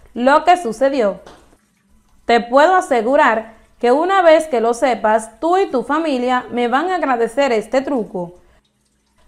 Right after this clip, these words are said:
Para realizar este increíble truco, solo vas a necesitar una vela espiral antimosquitos. El primer paso es partir en varios trozos la vela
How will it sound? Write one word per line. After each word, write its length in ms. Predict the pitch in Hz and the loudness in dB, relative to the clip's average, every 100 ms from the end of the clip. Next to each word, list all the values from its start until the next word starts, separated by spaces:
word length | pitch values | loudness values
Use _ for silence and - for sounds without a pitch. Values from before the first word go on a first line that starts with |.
| _ - | _ 4
Para 320 | 277 330 359 | 6 8 6
realizar 720 | 330 254 233 220 269 233 - | 6 2 2 0 2 2 2
este 360 | 269 311 320 381 | 2 2 2 0
increíble 560 | 370 285 226 220 269 | 0 2 2 4 2
truco, 560 | 285 302 214 214 214 214 - - _ - | 2 -2 -2 -4 -4 -6 -20 -20 _ -14
solo 380 | - 320 381 | 4 6 6
vas 200 | 381 339 330 | 6 4 2
a 120 | 277 | 0
necesitar 800 | 269 254 214 285 269 262 240 269 - | 0 -2 -4 -6 2 4 4 0 -2
una 340 | 320 370 349 | -2 2 4
vela 340 | 311 311 285 226 | 4 4 4 2
espiral 640 | 220 - 311 294 254 262 - - - - | 0 -4 0 4 4 2 -8 -20 -14 0
antimosquitos. 1200 | 285 349 - 226 233 269 - 254 208 190 190 - - _ - - - - | 2 2 0 -4 -2 -4 -6 -6 -6 -8 -10 -14 -20 _ -20 -20 -20 -6
El 220 | - 349 359 | 0 0 2
primer 380 | 381 262 262 | 0 0 0
paso 580 | 339 269 220 226 233 226 - - | 4 4 4 0 -2 -2 -18 -8
es 160 | - 269 | -4 0
partir 440 | - 370 370 330 | 6 6 6 0
en 140 | 294 233 | 2 4
varios 340 | 233 277 302 | 4 4 0
trozos 460 | 294 247 - 226 240 | 0 -2 -2 -4 0
la 140 | 277 | 2
vela 440 | 311 247 233 240 | 4 2 2 0